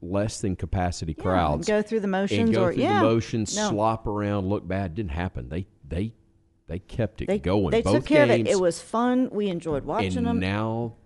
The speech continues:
Speaker 1: you're gonna go into conference play. You're gonna start on the road against Vanderbilt, who's,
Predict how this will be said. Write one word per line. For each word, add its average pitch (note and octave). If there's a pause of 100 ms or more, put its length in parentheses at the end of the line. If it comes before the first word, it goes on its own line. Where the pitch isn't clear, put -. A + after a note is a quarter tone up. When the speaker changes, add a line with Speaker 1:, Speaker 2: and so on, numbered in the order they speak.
(120)
Speaker 1:
you're G2
gonna G2+
go G2+
into G2
conference G#2
play. G2+
You're F#2
gonna D#2+
start G#2+
on A2+
the A2
road G2
against F#2+
Vanderbilt, G2 (100)
who's, F2